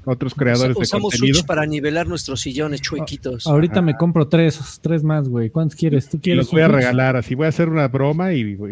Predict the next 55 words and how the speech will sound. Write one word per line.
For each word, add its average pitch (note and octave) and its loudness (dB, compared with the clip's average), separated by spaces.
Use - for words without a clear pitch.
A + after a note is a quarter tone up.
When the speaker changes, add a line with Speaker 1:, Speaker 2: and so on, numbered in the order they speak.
Speaker 1:
y G#2+ -10
te - -10
voy B2+ -4
a - -4
romper C3 -4
el A#2+ 0
tuyo, C#3 -6
pero G2 -10
te G2 -10
voy A#2 -4
a A2+ -6
regalar G#2 -4
uno G#2+ -6
más G2+ -10
nuevo. G2 -14
Speaker 3:
Exactamente. B2+ -4
Amigo D#3+ 0
Lani, E3+ 2
tal E3+ -2
vez E3+ -2
este C#3 -4
qui-, D3+ -8
Quisieras E3 2
ver D#3+ 4
si D3 -2
tu - -12
Switch D#3 0
funciona D3+ 0
después C#3+ 0
del C3 0
programa. B2 -2
<laughs> F#3 4
Speaker 2:
No, D3 -4
es E3 -2
lo E3+ -2
que - -6
está F3 -4
tratando G3 -2
de G3 2
evitar D3+ 0
es F#3 -2
que - -2
haya E3+ 0
un, F3 -4
haya E3+ -2
un E3 -4
cortocircuito D3+ -4
en D3 6
su B2+ -4
casa, B2+ -6
güey. A#2 -8
Quiero E3+ 0
Speaker 1:
Échalo F3 6
en E3+ 2
arroz. G#3+ 4